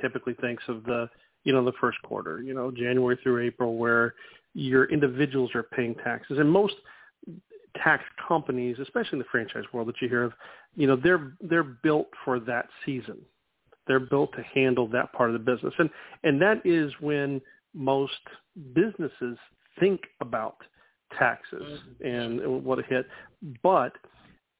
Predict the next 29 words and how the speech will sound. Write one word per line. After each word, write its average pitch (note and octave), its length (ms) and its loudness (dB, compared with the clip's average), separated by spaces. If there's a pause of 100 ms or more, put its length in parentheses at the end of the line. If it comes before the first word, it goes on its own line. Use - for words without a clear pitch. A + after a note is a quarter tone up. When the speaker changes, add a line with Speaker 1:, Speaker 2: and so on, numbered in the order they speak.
(360)
Speaker 1:
businesses G3+ 460 -4
don't B2+ 240 -10
file A#2 340 -2
taxes A#2+ 400 -8
until A#2+ 280 -4
later A#2 200 -6
in G#2+ 100 -10
the A2+ 60 -10
year D3 360 0
in - 60 -20
most - 240 -8
cases. - 340 -12
Most B2 260 -2
of A#2+ 80 0
them A2+ 80 -16
file A2+ 160 4
extensions D3 580 0 (460)
and B2+ 200 0
then B2+ 420 0 (160)
have C3 220 2
their B2+ 180 2
impact C3 420 -2
of A#2 60 -10
their B2 80 -2
business A#2+ 400 -6
later A#2+ 220 0
in A2+ 60 -6
the A#2+ 80 -4
year. C#3+ 360 -2